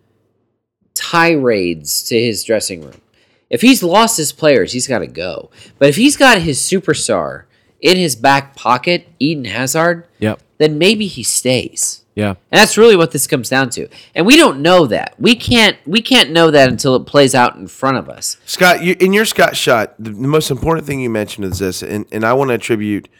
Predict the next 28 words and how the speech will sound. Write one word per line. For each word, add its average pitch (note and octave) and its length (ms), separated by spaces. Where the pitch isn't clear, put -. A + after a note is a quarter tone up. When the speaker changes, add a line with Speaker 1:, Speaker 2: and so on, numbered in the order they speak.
Speaker 3:
I A2+ 80
got, A#2+ 260
I, - 180
I've A#2+ 100
been B2 100
thinking C#3 200
a A2+ 40
lot G#2 180
about G2 280
this. E2 300
What's F#3+ 320
been A3+ 200
the G3+ 80
difference A#2 600
Chel-, - 360
in A#2+ 200
Chelsea G#2+ 380
Football F2+ 360
Club F#2 260
over G2 220
the F#2+ 60
last F#2+ 320
five F2+ 280
years, E2+ 360
especially C#3+ 420
the B2 80
last G#2 340
three? F2 320